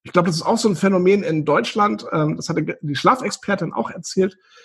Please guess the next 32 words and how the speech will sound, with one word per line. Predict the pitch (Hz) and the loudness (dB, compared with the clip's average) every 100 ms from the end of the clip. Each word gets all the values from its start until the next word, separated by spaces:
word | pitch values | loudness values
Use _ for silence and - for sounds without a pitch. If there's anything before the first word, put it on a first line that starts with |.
| _ _ - | _ _ -4
Wenn | 156 180 | 0 2
du | 170 180 175 | 4 4 2
in, | - 160 165 156 - | 2 2 2 -2 -4
in | - 156 | -4 -2
Japan | 170 277 - 143 117 117 | 0 -2 0 2 2 0
oder | 135 131 127 | 0 2 2
in, | 135 135 131 127 - _ _ _ _ - | 2 -2 -2 -6 -12 _ _ _ _ -4
in | 143 | 0
Asien | 135 175 156 120 | 2 2 2 0
allgemein, | 135 131 131 135 165 | 0 2 2 2 2
glaube | 117 110 | 2 2
ich, | 131 - - _ _ - _ _ - | -2 -8 -20 _ _ -20 _ _ -6
da | - 127 | -2 2
haben | 185 170 | 2 2
die, | 175 165 147 | 2 2 0
die, | 151 147 | -2 -2
die | 143 131 | -4 -2
Arbeiter | 135 - 151 135 123 | 0 2 2 2 -2
haben | 139 139 | -4 0
Kissen | 302 294 156 | 2 4 4
dabei. | 120 101 - 78 80 139 _ - | 4 2 -4 -10 -12 -18 _ -2
Und | 139 | 0
die | 147 | 2
arbeiten | 214 202 190 | 2 2 0
fünf | 196 208 | 0 -2
Stunden | - 220 233 233 214 | 2 2 2 0 -4
und | - 202 - - _ | -4 -4 -6 -20 _
die | 175 | 0
haben | 190 | 2
ein | 208 196 | 2 2
Kissen | 285 302 151 | 4 4 2
und | 123 143 | -2 -4